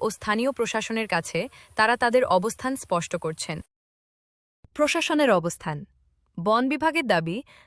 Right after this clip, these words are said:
দামছড়া গ্রামে যে অংশে এই পরিবারগুলো বসবাস করছে তা সংরক্ষিত বনাঞ্চলের আওতাধীন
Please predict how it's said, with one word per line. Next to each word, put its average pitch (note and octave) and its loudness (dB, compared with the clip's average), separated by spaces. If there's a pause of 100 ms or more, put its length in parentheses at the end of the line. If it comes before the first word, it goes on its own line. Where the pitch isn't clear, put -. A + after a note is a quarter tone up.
দামছড়া A#3+ 2
গ্রামে D4 0
যে A3+ 0
অংশে B3+ 0 (120)
এই C4 0
পরিবারগুলো A#3 0
বসবাস G3+ 0
করছে F#3 -4 (360)
তা A#3 4
সংরক্ষিত A#3+ 0
বনাঞ্চলের G3+ 0
আওতাধীন E3 -2